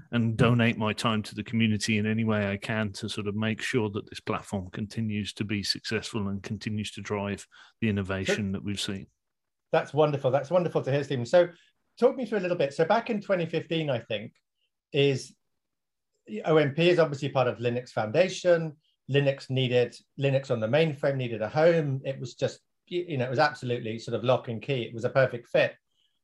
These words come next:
Speaker 2: But then it's transitioned into the sort of whole Z O S world as well. And I'm wondering what you see, is there anything that you,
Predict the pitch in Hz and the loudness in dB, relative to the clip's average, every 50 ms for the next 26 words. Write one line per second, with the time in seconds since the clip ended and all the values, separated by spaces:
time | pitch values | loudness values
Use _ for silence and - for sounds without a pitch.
0 | _ _ _ _ - 160 160 214 240 247 214 - - - 220 226 202 202 208 202 | _ _ _ _ 2 4 6 6 6 4 2 0 -2 0 2 2 2 2 0 0
1 | - 202 180 165 160 160 156 139 156 143 139 143 139 135 - 165 151 139 120 127 | -2 -2 -2 0 0 0 -2 -2 -4 -4 -2 -2 -4 -2 2 2 2 2 0 -4
2 | - - - 170 165 151 131 113 156 147 139 131 151 170 170 170 165 - - 123 | -8 -4 2 4 4 4 4 2 4 4 6 6 6 4 4 2 -2 -2 -2 0
3 | 104 98 98 95 110 107 - 143 135 120 107 98 104 107 107 - _ _ _ _ | 0 0 -2 -6 -8 -6 0 2 2 4 2 2 -2 -6 -12 -16 _ _ _ _
4 | _ _ _ _ _ _ - 143 151 151 165 202 202 196 220 226 208 196 196 185 | _ _ _ _ _ _ 2 4 4 4 6 4 4 4 2 2 2 4 2 2
5 | 190 170 170 170 170 - - 175 165 160 156 151 139 - _ _ _ _ _ _ | 2 0 -2 -2 -2 -2 0 0 0 0 0 -2 -4 -8 _ _ _ _ _ _
6 | _ _ _ _ _ _ _ _ _ 170 127 - 220 220 220 220 233 247 233 - | _ _ _ _ _ _ _ _ _ 0 2 4 4 6 6 6 6 6 4 4
7 | 247 233 220 196 180 165 170 180 175 175 | 2 2 2 2 0 0 0 -2 -2 -4